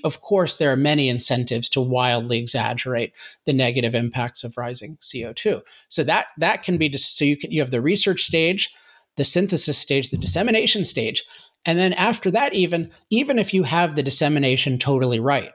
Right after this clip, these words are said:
which is very rare, there's still the question of evaluation. What do you do about it? And one huge mistake that we see is we're told that the scientists say you should do X. But what you should do, that's an evaluation. And in part, it depends on your values. And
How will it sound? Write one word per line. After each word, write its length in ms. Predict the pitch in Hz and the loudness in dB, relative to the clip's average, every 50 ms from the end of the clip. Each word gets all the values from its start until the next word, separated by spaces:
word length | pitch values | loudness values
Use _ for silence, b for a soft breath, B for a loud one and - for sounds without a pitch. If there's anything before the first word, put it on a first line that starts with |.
| - - | -14 -14
which 180 | 131 - - | -8 -6 -4
is 120 | 131 117 107 | -4 -4 -4
very 300 | - 123 123 120 110 113 | -4 -4 -2 -2 -4 -4
rare, 380 | 113 135 196 202 143 110 95 - B B B B - | -2 0 0 0 0 -2 -4 -10 B B B B -2
there's 160 | - 160 156 | -2 0 0
still 160 | - - 214 226 | 2 0 0 0
the 100 | 214 - | 0 -2
question 420 | - - 160 147 - - 156 143 | 0 0 0 0 0 0 0 0
of 140 | 131 123 - - | 0 0 0 -2
evaluation. 1000 | 156 131 147 139 165 170 156 143 135 131 151 214 - - - - 98 71 73 _ _ _ _ - | -2 0 2 0 2 2 2 0 2 2 2 2 2 0 -2 -2 -4 -8 -12 _ _ _ _ -4
What 160 | - 147 165 | 0 2 2
do 80 | 180 185 | 2 4
you 160 | 170 151 123 | 2 2 2
do 180 | 113 127 135 143 | 2 2 2 2
about 300 | 127 110 98 76 71 - - | 0 0 -4 -8 -8 -12 -14
it? 80 | - - _ _ _ - | -18 -20 _ _ _ -4
And 160 | 156 143 147 | -4 -2 0
one 220 | 151 185 214 214 | 2 2 2 2
huge 400 | 190 180 - 180 180 185 170 143 | 0 -2 0 2 2 2 2 0
mistake 480 | 151 143 - - - 143 131 139 135 - | -4 -2 -2 -2 0 0 0 0 0 0
that 160 | - - - | -4 -6 -2
we 140 | 143 131 120 | 0 0 0
see 440 | - - - 131 143 175 226 - B B B B B B B B | 2 0 0 2 0 0 0 -2 B B B B B B B B
is 120 | 180 151 | 0 0
we're 240 | 139 147 147 151 143 | 0 0 0 0 0
told 360 | - - - 175 190 196 160 | -2 -2 0 0 2 2 2
that 160 | 151 131 - - | 0 -4 -4 -2
the 80 | 131 | -2
scientists 640 | - - - 147 156 175 185 190 180 - 170 147 - | 0 0 2 2 2 2 2 2 0 0 2 2 2
say 300 | - - - 151 175 214 | 2 0 0 0 0 0
you 240 | 226 208 170 160 175 | 0 0 0 0 2
should 320 | 170 - - 143 131 117 113 | 2 2 0 0 -2 0 -2
do 280 | - 156 160 143 - - | 0 2 2 0 0 -2
X. 480 | - 127 - - _ - - - - - B B B B B B B B _ | -4 -4 -4 -4 _ -2 0 0 0 -2 B B B B B B B B _
But 200 | - 165 151 147 | -2 -2 -2 2
what 200 | 156 208 254 - | 2 0 0 2
you 140 | - 208 214 | 0 0 2
should 300 | - - 170 147 123 123 | 2 2 0 0 0 0
do, 440 | 135 190 254 233 175 139 127 135 - _ _ - | 0 2 2 2 2 0 0 -6 -10 _ _ -2
that's 280 | 160 190 240 240 - | 0 0 0 0 0
an 100 | 233 220 | 0 0
evaluation. 760 | 196 156 165 175 180 175 151 147 156 185 220 196 - 180 165 156 | 0 0 2 2 2 4 4 4 4 2 2 0 -2 -2 -4 -2
And 140 | - 160 151 | 0 0 2
in 200 | 147 135 147 - | 2 2 0 -4
part, 360 | - - 202 220 214 - - | -2 -2 0 0 0 -2 -4
it 120 | 156 - | -8 -8
depends 360 | - - - - 160 156 147 | -8 -8 -4 -2 0 0 2
on 140 | 160 151 143 | 2 2 2
your 140 | 135 135 131 | 2 0 0
values. 640 | 117 117 127 123 143 147 135 104 85 82 - 95 - | 0 0 0 0 2 2 0 -2 -6 -10 -8 -10 -8
And 140 | - 131 147 | -8 -8 -12